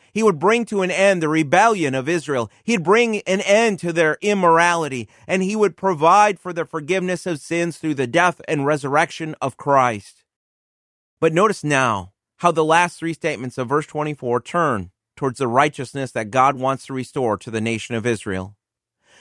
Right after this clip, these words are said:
To bring in everlasting righteousness. Yes, we stand as righteous. We stand as holy before God the Father. But this again refers to the nation of Israel. The fulfillment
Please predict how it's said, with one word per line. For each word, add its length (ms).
To 120
bring 320
in 300
everlasting 800
righteousness. 840
Yes, 600
we 220
stand 420
as 220
righteous. 460
We 160
stand 500
as 160
holy 380
before 360
God 300
the 80
Father. 580
But 120
this 200
again 400
refers 420
to 100
the 100
nation 360
of 120
Israel. 480
The 140
fulfillment 680